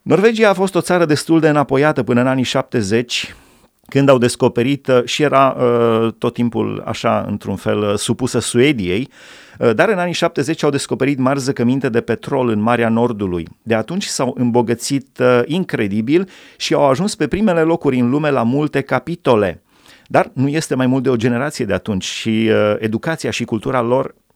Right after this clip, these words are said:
într-un fel, uh, a rămas dincolo de anii șaptezeci. Norvegii au, uh, cel mai mare fond suveran din lume, între opt sute și nouă sute de miliarde de dolari, adică bani puși la ciorap, cum se spune, pe-, bani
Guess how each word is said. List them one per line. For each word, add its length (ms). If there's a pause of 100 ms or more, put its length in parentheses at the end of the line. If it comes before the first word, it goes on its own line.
(360)
într-un 440
fel, 400
uh, 760
a 100
rămas 460
dincolo 420
de 80
anii 200
șaptezeci. 680 (520)
Norvegii 420
au, 300
uh, 640
cel 200
mai 140
mare 180
fond 280
suveran 560
din 260
lume, 440
între 360
opt 160
sute 260
și 160
nouă 320
sute 280
de 120
miliarde 760
de 120
dolari, 420 (260)
adică 400
bani 260
puși 260
la 100
ciorap, 380
cum 160
se 120
spune, 520
pe-, 220
bani 460